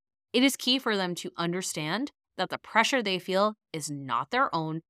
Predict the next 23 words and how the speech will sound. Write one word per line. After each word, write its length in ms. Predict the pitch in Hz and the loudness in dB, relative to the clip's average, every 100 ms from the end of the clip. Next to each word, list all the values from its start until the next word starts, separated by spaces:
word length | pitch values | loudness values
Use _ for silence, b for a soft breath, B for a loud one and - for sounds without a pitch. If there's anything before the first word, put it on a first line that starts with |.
| _ | _
and 120 | 165 151 | -8 -6
to 80 | |
find 340 | 170 - 208 240 | -4 4 4 4
ways 200 | 196 190 | 2 0
to 160 | - 160 | -6 -8
avoid 420 | 143 151 151 151 | -6 -2 -2 -4
feeling 320 | - 151 147 - | -6 -6 -6 -10
overwhelmed 760 | 147 143 143 143 139 139 143 | -10 -6 -6 0 0 0 -4
by 160 | - 87 | -4 -4
it. 280 | 64 - - _ _ - | -6 -10 -16 _ _ -8
Nature, 720 | 151 151 190 - 294 311 311 _ _ | -2 0 0 4 4 4 2 _ _
time 340 | - - 180 254 | -12 -2 2 2
alone, 440 | 233 202 196 196 _ _ | 4 4 2 -2 _ _
and 220 | 156 147 143 | -6 -4 -6
breath 480 | 147 151 165 - - | -2 2 2 0 -6
work 280 | 107 - - | -6 -6 -12
can 200 | - 160 | -10 -6
be 180 | 151 143 | -6 -6
very 420 | 156 160 185 196 | -2 2 4 4
healing 580 | 185 - 175 165 190 226 | 0 -4 -2 0 -2 -4
for 220 | - 156 | -6 -8
those 380 | - 147 147 156 | -6 -6 -6 -8
with 140 | - | -10